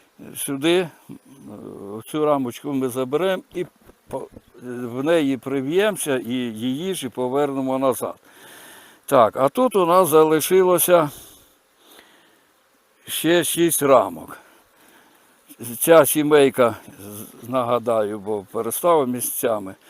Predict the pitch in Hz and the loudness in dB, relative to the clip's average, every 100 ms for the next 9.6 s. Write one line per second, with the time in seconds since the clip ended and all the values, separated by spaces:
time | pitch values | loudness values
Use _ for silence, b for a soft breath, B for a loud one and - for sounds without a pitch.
0 | B B B - 151 147 160 131 135 135 | B B B -6 -4 0 2 2 0 -2
1 | 143 180 202 214 196 196 185 - - 180 | -2 -2 -2 -6 -4 -2 -2 -4 -2 0
2 | 170 165 147 143 160 160 151 123 b b | 0 -2 -4 -2 0 0 -2 -6 b b
3 | b 113 160 160 160 147 160 165 160 151 | b -2 0 0 -4 -2 4 4 4 -2
4 | - - b b b b b b _ _ | -6 -20 b b b b b b _ _
5 | - - _ - 202 240 165 175 202 - | -20 -20 _ -14 -8 -6 0 0 0 -2
6 | 180 170 139 - _ _ - - - - | 0 0 -2 -16 _ _ -20 -20 -20 -18
7 | 123 127 127 123 120 117 117 113 - 147 | -10 -4 -2 -2 -2 -4 -6 -8 -4 -4
8 | - 220 180 147 165 165 - 160 - 151 | -2 -6 -4 -2 0 0 -2 -4 -2 -4
9 | 147 135 117 98 - | -4 -2 -2 -4 -12